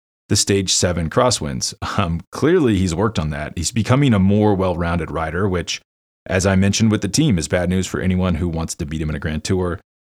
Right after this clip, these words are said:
He seems to just be getting better and better at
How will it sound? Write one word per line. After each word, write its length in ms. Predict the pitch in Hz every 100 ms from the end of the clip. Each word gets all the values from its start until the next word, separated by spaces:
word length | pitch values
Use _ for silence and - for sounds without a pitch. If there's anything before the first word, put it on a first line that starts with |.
| -
He 80 | 98
seems 300 | - 101 90
to 80 | -
just 200 | 92 -
be 80 | 80
getting 260 | 78 76
better 240 | 78 76 76
and 120 | 67
better 420 | 135 131 123 117 - _ _ 92
at 300 | 95 95